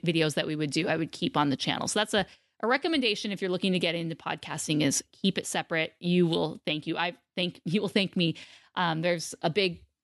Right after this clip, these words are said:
YouTuber that I follow, and she did a podcast, and then she did, she's like, "Hey, I already have this audience of four hundred thousand people. Like, of course, like, they're gonna wanna listen to my podcast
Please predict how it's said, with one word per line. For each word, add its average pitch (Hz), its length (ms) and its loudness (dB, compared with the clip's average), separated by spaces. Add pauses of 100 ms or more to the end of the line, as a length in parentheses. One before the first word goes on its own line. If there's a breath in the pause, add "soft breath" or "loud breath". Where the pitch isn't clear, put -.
(120)
YouTuber 208 440 4
that 180 100 2
I 175 80 0
follow, 170 340 2
and 160 100 2
she 180 220 2
did 175 140 2
a - 40 -2
podcast, 165 540 -4
and 170 80 -4
then 147 80 -2
she 180 140 -2
did, 180 240 2
she's 190 180 2
like, 190 140 2
"Hey, 330 160 2
I 196 100 2
already 214 160 0
have 202 160 -2
this 190 140 -6
audience 196 400 0
of 165 100 0
four 190 160 2
hundred 185 200 0
thousand 180 260 2
people. 233 280 -2
Like, 160 160 2
of 175 120 -4
course, - 320 2
like, 170 140 2
they're 190 100 2
gonna 165 160 0
wanna 156 260 2
listen 160 240 2
to 160 80 4
my 160 140 2
podcast 151 580 -2